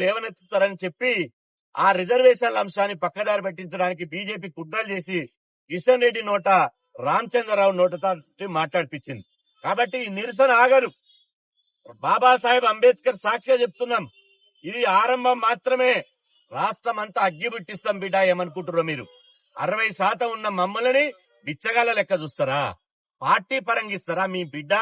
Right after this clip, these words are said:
మీ ఎంగిలి మెతుకులు ఎవరికి కావాలి? మాకు అవసరం లేదు, మీ పిచ్చం బీసీలకు అవసరం లేదు. మీరు ఇవ్వకున్నా, మీరు ఇవ్వకున్నా మొన్న జరిగినటువంటి స్థానిక సంస్థల ఎన్నికల్లో బీసీలు సర్పంచులలో యాభై రెండు శాతం మంది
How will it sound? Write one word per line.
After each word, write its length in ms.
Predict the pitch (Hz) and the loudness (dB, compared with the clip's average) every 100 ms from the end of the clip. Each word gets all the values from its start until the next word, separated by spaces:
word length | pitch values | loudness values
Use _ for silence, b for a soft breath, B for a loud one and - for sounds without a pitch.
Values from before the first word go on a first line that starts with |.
| 233 | -2
మీ 80 | 214 180 | -4 -6
ఎంగిలి 220 | 196 240 | -4 -4
మెతుకులు 300 | 240 196 202 202 | -4 -6 -8 -8
ఎవరికి 200 | 220 202 | -4 0
కావాలి? 260 | 185 143 104 _ _ _ | 2 0 -4 _ _ _
మాకు 220 | 170 196 185 | -6 0 0
అవసరం 280 | 240 240 262 | 2 2 6
లేదు, 120 | 254 240 | 6 4
మీ 40 | 240 214 | -2 -8
పిచ్చం 320 | 202 262 262 240 | 0 2 2 0
బీసీలకు 400 | 247 262 262 220 | -4 -2 -2 -2
అవసరం 300 | 240 262 269 240 | -2 2 2 4
లేదు. 220 | 254 262 180 _ _ _ _ _ | 6 6 0 _ _ _ _ _
మీరు 300 | 156 233 254 233 | -8 -4 -4 -4
ఇవ్వకున్నా, 580 | 220 262 247 254 247 254 233 - _ _ _ _ _ _ _ | 0 0 0 -2 2 2 0 -4 _ _ _ _ _ _ _
మీరు 280 | 147 214 226 202 | -10 -8 -6 -6
ఇవ్వకున్నా 540 | 208 240 240 226 202 240 302 - _ _ _ _ _ _ | -4 -4 -6 -4 -2 0 -4 -10 _ _ _ _ _ _
మొన్న 300 | 143 160 226 247 185 | -6 -6 -2 -2 0
జరిగినటువంటి 600 | 208 247 254 254 240 220 | -2 0 0 0 -2 -4
స్థానిక 320 | - 185 233 226 226 | -2 0 0 -4 -6
సంస్థల 280 | 320 214 202 | -8 -8 -8
ఎన్నికల్లో 360 | 196 190 190 240 208 | -8 -6 0 2 2
బీసీలు 480 | 214 247 226 202 247 277 - _ _ _ - | -4 -8 -8 -4 -4 -4 -10 _ _ _ -4
సర్పంచులలో 640 | 180 - 262 254 226 262 254 202 | -2 0 0 0 -2 2 2 4
యాభై 300 | 202 240 240 226 | 4 4 2 -2
రెండు 140 | 214 202 | -6 -4
శాతం 260 | 190 196 214 190 | -2 -2 -4 -6
మంది 140 | 202 | -6